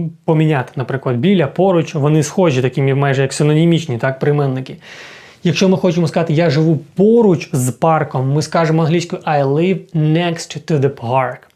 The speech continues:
Якщо ми хочемо сказати "поблизу", так, ми скажемо "I live near the park". Єдине, що, друзі, потрібно запам'ятати, так,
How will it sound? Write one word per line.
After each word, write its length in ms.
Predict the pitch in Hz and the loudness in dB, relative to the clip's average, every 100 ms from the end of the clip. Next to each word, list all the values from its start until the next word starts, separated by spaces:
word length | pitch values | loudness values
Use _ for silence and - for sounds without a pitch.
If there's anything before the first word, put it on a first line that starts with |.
| - | -2
Якщо 280 | 165 180 175 | 0 2 2
ми 100 | 165 | 2
хочемо 320 | 180 175 143 | 0 0 -2
сказати 420 | - 147 165 160 | -2 -2 0 -2
"поблизу", 1000 | 143 170 135 147 156 214 240 196 156 127 | -2 -2 0 2 2 2 0 0 -2 -4
так, 240 | - 170 190 | -4 -4 -4
ми 120 | 160 | -6
скажемо 400 | - 165 151 156 | -2 -2 -2 -4
"I 220 | 156 143 | -2 0
live 220 | 156 175 165 - _ 165 | 0 0 -4 -12 _ -2
near 600 | 156 156 156 160 156 156 156 | 2 2 2 2 0 -2 -6
the 180 | 135 139 | -6 -6
park". 520 | 135 - 139 127 127 - - - - - - | -6 -2 0 2 -2 -8 -20 -20 -20 -14 0
Єдине, 520 | 147 165 143 214 202 | 2 4 4 4 4
що, 200 | - 170 | 2 0
друзі, 300 | 143 190 165 | 2 2 0
потрібно 420 | 165 151 170 170 | -2 -2 0 0
запам'ятати, 640 | 147 143 156 143 180 202 165 | 0 0 0 0 -2 -2 -2
так, 300 | 180 160 | 0 -2